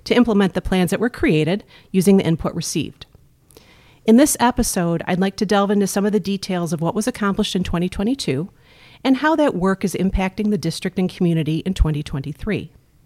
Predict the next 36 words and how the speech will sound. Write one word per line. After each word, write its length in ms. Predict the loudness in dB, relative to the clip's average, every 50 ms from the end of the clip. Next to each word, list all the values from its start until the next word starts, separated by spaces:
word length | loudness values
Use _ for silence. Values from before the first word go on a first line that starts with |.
| _ _ -20 -20 -20 -20 -20 _ _ _ -4
Additionally, 560 | 2 4 4 4 4 4 2 2 2 2 0
through 200 | -2 -2 -2 -2
our 100 | 0 0
discussion, 640 | 0 -2 -4 -4 -4 -4 -4 -4 -4 -4 -6 -6 -8 -10 _ -20 -20 -20 -8 -4
I'd 100 | 0 2
like 140 | 2 2 0
to 100 | -2 -2
highlight 360 | 0 2 2 2 2 0 0
some 160 | 2 2 2
of 40 | 2
the 60 | 2 0
key 240 | -4 -4 -4 -2 0
goals 500 | 0 2 2 0 0 -2 -2 -4 -6 -6
for 260 | -4 -2 -2 0 0
twenty 280 | 0 0 0 0 -2
twenty-three 580 | -2 -2 -2 0 -2 -2 -4 -4 -2 -2 -2 -2
that 160 | -2 0 0 0
will 140 | 0 0 0
influence 540 | 0 -2 -2 -2 -2 0 0 -2 -2 -2 -4
recreation 560 | -4 -2 -2 -2 -2 -2 -2 -2 -2 -2 0
in 80 | 0
Naperville. 460 | 0 -2 -2 -4 -6 -6 -6 -8 -10 -12 -20 _ _ _ _ _ _ _ _ _ -20 -20 -20 -20 -20 -18 -2
So, 140 | 0 2 4
Brad, 260 | 4 6 6 6 6
I'm 80 | 4 4
gonna 140 | 4 4 4
start 240 | 2 2 0 2 0
with 140 | -2 -2 0
you. 300 | 0 0 0 -2 -4 -8 -12 _ _ _ _ -20 -20 -20 -20 -20 -20 -20 _ _ _ -4
A 100 | -4 -2
significant 580 | 0 2 4 4 4 4 4 2 2 2 2 4
portion, 340 | 2 2 2 2 0 0
as 160 | 0 2 2 2
you 160 | 2 2 2
all 140 | 2 2 2
know, 320 | 2 2 0 -2 -4